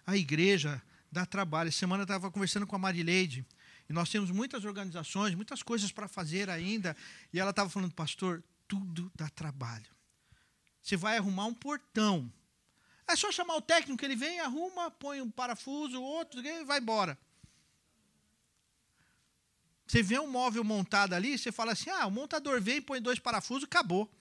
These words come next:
Né, Romeu? A mesa. <laughs> A vida é trabalho, gente. Mas o trabalho não é maldição. A gente tem que olhar pro trabalho com gratidão,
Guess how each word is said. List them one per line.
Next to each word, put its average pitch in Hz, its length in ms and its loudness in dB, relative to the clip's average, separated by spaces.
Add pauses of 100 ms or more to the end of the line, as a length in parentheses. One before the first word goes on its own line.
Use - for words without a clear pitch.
(440)
Né, 202 160 4
Romeu? 170 380 2 (720)
A 208 100 4
mesa. 202 560 6
<laughs> 190 1500 -8 (3500)
A 214 80 -2
vida 180 320 0
é 165 40 2
trabalho, 127 560 -8
gente. 120 520 -6 (540)
Mas 208 180 0
o 202 40 0
trabalho 190 460 0
não 190 180 2
é 190 60 2
maldição. 170 880 -2 (680)
A 208 60 2
gente 214 80 2
tem 226 100 0
que 226 60 -2
olhar 214 160 2
pro 190 140 -4
trabalho 170 480 0
com 196 160 -2
gratidão, 175 920 2